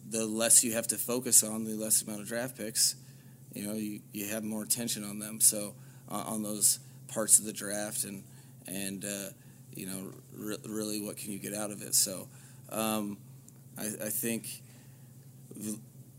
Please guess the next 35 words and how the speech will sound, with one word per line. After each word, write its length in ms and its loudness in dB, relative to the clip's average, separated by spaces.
at 120 -6
this 180 8
point, 320 -2
we 80 -4
probably 300 0
know 160 0
everything 320 0
about 240 0
each 220 0
other 280 -4
except 420 12
for, 460 0
you 180 -4
know, 240 -6
eh, 100 -6
how, 280 -2
how 160 0
sweaty 360 10
my 160 -2
palm's 380 0
gonna 160 0
get 240 -4
if 120 -6
we 80 -4
have 140 -4
a 40 -10
first-round 460 -4
draft 320 -6
pick. 300 -12
Um, 540 -6
we 120 2
don't 160 0
know 140 -2
that 220 0
yet, 200 -8